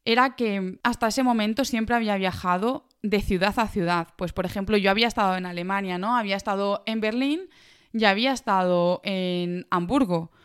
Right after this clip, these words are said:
pero había estado en las ciudades. Y sí que había visitado algún pueblo, pero había cogido un tren desde esas ciudades, había ido al pueblo, lo había visitado y había cogido el tren de vuelta.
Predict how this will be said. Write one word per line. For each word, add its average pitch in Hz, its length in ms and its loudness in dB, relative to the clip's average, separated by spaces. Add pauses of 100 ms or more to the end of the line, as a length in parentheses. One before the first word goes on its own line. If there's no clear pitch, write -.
(140)
pero 190 160 4
había 196 160 4
estado 240 260 2
en 269 80 6
las 226 160 4
ciudades. 170 580 0 (320)
Y 269 140 2
sí 311 140 4
que 294 80 6
había 277 180 8
visitado 262 360 6
algún 208 300 4
pueblo, 269 580 6
pero 247 140 8
había 214 200 10
cogido 240 320 6
un 240 80 8
tren 262 200 6
desde 185 200 2
esas 185 200 4
ciudades, 285 480 4
había 175 260 2
ido 175 120 2
al 190 120 2
pueblo, 254 340 6
lo 247 100 4
había 180 240 4
visitado 269 460 2
y 285 80 2
había 202 200 2
cogido 233 320 0
el 233 100 2
tren 220 200 0
de 190 80 2
vuelta. 180 460 0